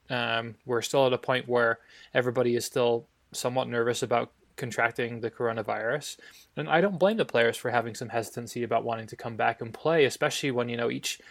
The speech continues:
each team is eleven players minimum. We've got twenty teams. There's several hundreds of players that are gonna be participating in any given time. So, I mean, it, it's, it's a tricky one, Zach. I'm not really sure what the, the right answer is here.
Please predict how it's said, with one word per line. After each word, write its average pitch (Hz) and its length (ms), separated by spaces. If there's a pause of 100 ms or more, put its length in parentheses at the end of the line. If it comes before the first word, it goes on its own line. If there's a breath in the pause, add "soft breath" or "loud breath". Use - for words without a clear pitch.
(240 loud breath)
each 135 180
team 139 260
is 120 120
eleven 123 400
players 123 420
minimum. 127 480
We've 120 100
got - 180
twenty 139 260
teams. 131 560 (400 loud breath)
There's 117 200 (340)
several 147 340
hundreds 143 460
of 120 120
players 127 440
that 117 100
are 117 60
gonna 120 160
be 120 220 (300 loud breath)
participating 123 720
in 120 80
any 120 160
given 120 260
time. 147 420
So, 127 360 (480 loud breath)
I 135 80
mean, 143 140
it, - 180
it's, - 160
it's 147 220
a 135 60
tricky 185 280
one, 135 180
Zach. 113 260
I'm - 80
not 143 100
really 143 140
sure 143 180
what 131 120
the, 117 280
the 123 100
right 123 240
answer 123 380
is 113 160
here. 117 200